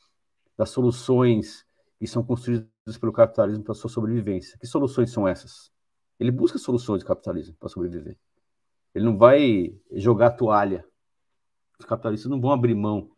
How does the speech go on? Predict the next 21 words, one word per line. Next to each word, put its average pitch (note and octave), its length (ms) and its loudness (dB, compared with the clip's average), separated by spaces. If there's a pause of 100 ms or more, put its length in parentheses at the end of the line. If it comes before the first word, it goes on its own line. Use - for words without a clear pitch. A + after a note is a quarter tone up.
(680)
da, G#2 240 -2
da G2 100 -6
funciona-, A#2 360 -10
do G#2+ 100 -6
funcionamento G#2+ 420 -8
do A2 60 -14
sistema. - 380 -10
Eles A#2+ 160 -8
mudam, F3 440 -4 (720)
eles G2 160 -10
se - 80 -2
adaptam. B2 480 -4 (1900)
Então, B2 240 0
a B2+ 40 6
indústria B2+ 280 0
armamentista, A#2+ 540 0
por G#2 160 -2
exemplo, A#2 420 0
é A#2 40 4
uma D3 140 -2
solução. C#3 600 -4